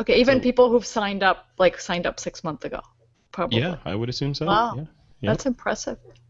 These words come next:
Speaker 2: Yeah, I mean, that's, uh, like I said, that's unprecedented, and it's, you know, I guess it's the kind of thing you can do when you're, when you're selling bits, right? I mean, it's, you couldn't do that if you were selling iPhones, <laughs> but you,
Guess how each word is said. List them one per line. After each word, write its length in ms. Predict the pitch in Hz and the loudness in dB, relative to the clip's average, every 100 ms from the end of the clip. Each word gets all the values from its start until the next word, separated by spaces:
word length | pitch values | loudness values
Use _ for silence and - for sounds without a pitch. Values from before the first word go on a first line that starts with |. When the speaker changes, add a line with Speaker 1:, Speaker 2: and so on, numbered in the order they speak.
| _ - | _ -2
Speaker 2:
Yeah, 320 | 113 151 143 - | 2 2 0 -2
I 80 | |
mean, 160 | 113 117 | 0 2
that's, 280 | 113 127 - | 2 0 2
uh, 240 | 107 107 - | 2 4 4
like 200 | 131 143 | 4 4
I 60 | |
said, 220 | 139 185 | 4 4
that's 160 | 139 131 | 4 2
unprecedented, 840 | 143 143 - 151 143 113 95 101 98 | 2 2 4 2 2 0 0 0 0
and 260 | - 107 104 | 0 2 2
it's, 500 | 101 - - - - - | 0 -4 -10 -14 -16 -2
you 100 | 110 | 2
know, 140 | 107 | 4
I 80 | 107 | 4
guess 180 | 120 - | 4 2
it's 100 | 123 | 0
the 80 | 127 | 4
kind 200 | 160 135 | 4 4
of 80 | - | 4
thing 160 | 135 | 2
you 80 | 123 | 2
can 160 | 117 107 | 2 4
do 180 | 120 123 | 4 4
when 120 | 110 | 4
you're, 320 | 104 101 101 - - - _ | 4 2 0 -4 -20 -20 _
when 140 | 120 117 | 2 4
you're 140 | 110 | 4
selling 500 | - 120 113 104 107 - 113 | 4 4 4 2 -2 -6 2
bits, 520 | 131 123 - - - _ | 4 4 2 -2 -4 _
right? 340 | 101 101 113 - | 2 4 4 0
I 80 | 117 | 0
mean, 180 | 110 104 | 0 0
it's, 140 | 101 | -2
you 160 | 117 110 | -4 0
couldn't 200 | 143 110 | 0 2
do 140 | 117 | 4
that 140 | 110 101 | 4 2
if 120 | - | 2
you 100 | 107 | 2
were 300 | 98 92 98 | 4 2 0
selling 340 | - 139 113 98 | 0 2 2 2
iPhones, 600 | 98 151 - 95 95 110 | 2 2 2 0 0 0
<laughs> 40 | |
but 240 | 131 180 - - | 2 4 4 4
you, 140 | 165 | 4